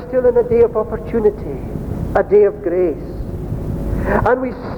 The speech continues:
still have the privilege of the gospel and the opportunity of the gospel going out amongst all nations, amongst all people, near and far. We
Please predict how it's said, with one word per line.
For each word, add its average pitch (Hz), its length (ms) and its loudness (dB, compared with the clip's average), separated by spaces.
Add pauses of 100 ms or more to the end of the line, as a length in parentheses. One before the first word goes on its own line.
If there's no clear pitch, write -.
(140)
still 247 400 4
have 220 240 0
the 214 80 4
privilege - 800 -2 (680)
of 190 180 2
the 208 60 2
gospel 180 720 -2 (920)
and 226 200 2
the 247 40 6
opportunity 240 760 -2
of 185 120 4
the 180 60 -2
gospel 196 760 -2 (380)
going 202 220 6
out 214 360 4
amongst 202 400 2
all 208 180 6
nations, 208 460 2
amongst 180 300 2
all 214 180 4 (120)
people, 165 400 -6 (240)
near 202 340 4 (200)
and 165 120 -2 (140)
far. 180 420 0 (1700)
We 208 100 6